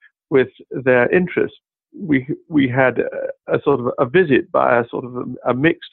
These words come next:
commission of academic, politicians, and all, and all the rest of it, and met with, uh, Romanian, uh, counterparts. And we had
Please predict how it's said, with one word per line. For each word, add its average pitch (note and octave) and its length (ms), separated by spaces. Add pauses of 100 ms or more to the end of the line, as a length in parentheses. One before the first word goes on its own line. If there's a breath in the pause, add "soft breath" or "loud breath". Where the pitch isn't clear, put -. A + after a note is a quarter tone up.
commission A#2+ 580 (460 soft breath)
of A#2 380 (320)
academic, A#2 1000 (340)
politicians, A#2 1200 (640 soft breath)
and A#2 120
all, A#2+ 260 (140)
and B2 120
all B2 140
the A#2 80
rest B2 280
of G#2+ 120
it, B2 100 (120)
and A#2+ 240
met B2+ 220
with, - 220 (200)
uh, B2 180 (100)
Romanian, C3 680 (460)
uh, C#3 180 (680)
counterparts. C#3 760
And A2+ 100
we B2+ 100
had A#2 300